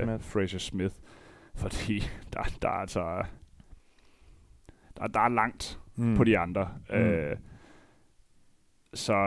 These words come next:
Speaker 1: jeg synes, de spillede en god, øh, første halvsæson, og falder så stille og roligt ned derfra, og så virker det, som om de kommer ind i sådan en ond spiral, hvor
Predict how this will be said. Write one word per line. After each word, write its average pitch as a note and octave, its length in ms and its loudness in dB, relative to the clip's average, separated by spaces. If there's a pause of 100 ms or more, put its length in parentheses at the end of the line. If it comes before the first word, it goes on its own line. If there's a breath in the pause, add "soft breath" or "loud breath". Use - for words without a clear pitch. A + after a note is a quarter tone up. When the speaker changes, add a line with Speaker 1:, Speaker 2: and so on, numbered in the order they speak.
(240)
Speaker 1:
jeg A#2+ 100 4
synes, B2 180 2
de B2+ 120 -2
spillede C3+ 280 6
en C3 100 4
god, C3+ 420 6
øh, A2 160 4
første B2 400 2
halvsæson, A2 640 0
og G#2+ 80 -2
falder G2+ 280 0
så A2+ 140 -4
stille A2+ 280 -2
og A2 140 0
roligt A2+ 220 2
ned A2 360 2
derfra, A2 500 0
og - 80 -4
så A2 100 -4
virker A2 160 2
det, G#2+ 80 0
som A2 80 0
om F2+ 80 -2
de F#2 80 -4
kommer F#2+ 200 0
ind F#2 120 0
i G2+ 40 0
sådan G2 140 -4
en E2+ 80 0
ond - 120 -2
spiral, C2 400 -2
hvor D2+ 360 -4